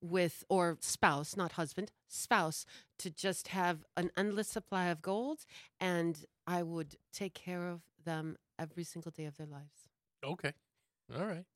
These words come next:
Speaker 2: I like that. I will give you s-, s-, s-,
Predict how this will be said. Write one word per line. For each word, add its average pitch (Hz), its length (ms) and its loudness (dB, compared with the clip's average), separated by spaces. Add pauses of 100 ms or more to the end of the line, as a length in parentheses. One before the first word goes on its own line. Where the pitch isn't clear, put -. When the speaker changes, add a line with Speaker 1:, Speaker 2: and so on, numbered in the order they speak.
Speaker 2:
I 110 40 -4
like 143 200 0
that. 95 180 -4 (160)
I 131 160 2
will 175 160 4
give 139 300 0
you 151 300 4
s-, - 640 -4
s-, - 240 -8
s-, - 420 -14